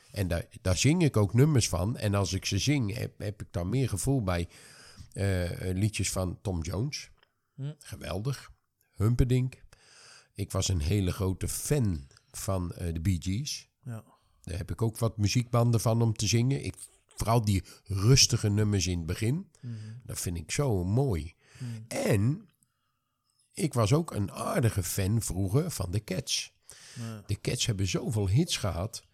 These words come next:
Speaker 1: En ik heb daar ook medleys van en muziekbanden van, van de Cats. En toch, ja, weet je, de, het is gewoon jammer dat, dat zo'n groep er niet meer is. Want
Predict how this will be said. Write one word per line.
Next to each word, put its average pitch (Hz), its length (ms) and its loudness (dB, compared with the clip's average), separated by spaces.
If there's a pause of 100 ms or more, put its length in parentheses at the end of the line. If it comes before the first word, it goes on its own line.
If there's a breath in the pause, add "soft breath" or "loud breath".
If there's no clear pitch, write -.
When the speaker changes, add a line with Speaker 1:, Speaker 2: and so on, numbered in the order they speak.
(220 soft breath)
Speaker 1:
En 123 140 -2
ik 117 100 -2
heb 120 160 0
daar 95 160 -4
ook 156 220 -2
medleys 104 400 0
van 95 200 -4
en 92 100 -2
muziekbanden 90 580 -2
van, 90 200 -4
van 101 160 -2
de 82 80 -2
Cats. - 360 -4
En 110 240 -2
toch, - 300 -2 (680 loud breath)
ja, 143 200 -10
weet 160 240 2
je, 170 180 0 (100)
de, 104 380 -6
het - 260 -4
is 110 100 -4
gewoon 151 260 2
jammer 127 300 2
dat, 98 300 -2
dat 101 340 -2
zo'n 117 300 2
groep 113 240 0 (160)
er 95 120 0
niet 98 140 2
meer 101 140 0
is. 143 140 2
Want 85 200 -4